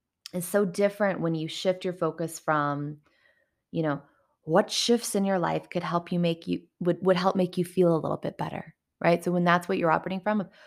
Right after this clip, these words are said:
what would help me feel just a little bit better? Versus when your motivating factor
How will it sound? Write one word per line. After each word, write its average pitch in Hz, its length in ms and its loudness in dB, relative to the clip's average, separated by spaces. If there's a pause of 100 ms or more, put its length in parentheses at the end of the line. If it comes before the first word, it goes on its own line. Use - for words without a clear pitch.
(160)
what 240 140 2
would 247 100 -2
help 254 140 -2
me 233 100 0
feel 185 240 0
just 156 240 -6
a 143 40 -6
little 147 220 -8
bit - 200 -12
better? 151 360 -12 (1500)
Versus 165 1200 4 (540)
when 185 440 2
your 170 800 2 (340)
motivating 185 640 4
factor 165 1040 0